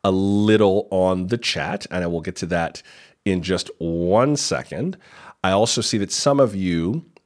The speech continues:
were talking about, uh, cancer treatment, and I will get to that in just a moment. Let me, oh, I do like this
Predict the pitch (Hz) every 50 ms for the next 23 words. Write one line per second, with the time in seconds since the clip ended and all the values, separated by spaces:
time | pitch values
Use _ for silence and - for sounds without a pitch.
0 | - _ - 92 87 - - - 107 104 - - 101 95 - - 90 85 80 95
1 | 90 85 82 - - - - _ _ _ _ _ _ _ _ _ _ _ _ _
2 | _ _ _ _ _ _ _ - - _ _ 85 80 76 - - - 143 - -
3 | 113 - - 98 76 - - - - 82 85 80 80 80 - - - 95 92 87
4 | 82 - - - - - - - _ _ 101 95 87 80 95 98 92 - - -
5 | - _ _ 92 87 85 82 78 80 104 - - - - - - - - _ _
6 | _ _ 98 95 95 107 110 - - _ - 101 101 101 101 101 - 127 135 95
7 | 73 - - 98 95 123 127 127 120 113 - 113 104 - -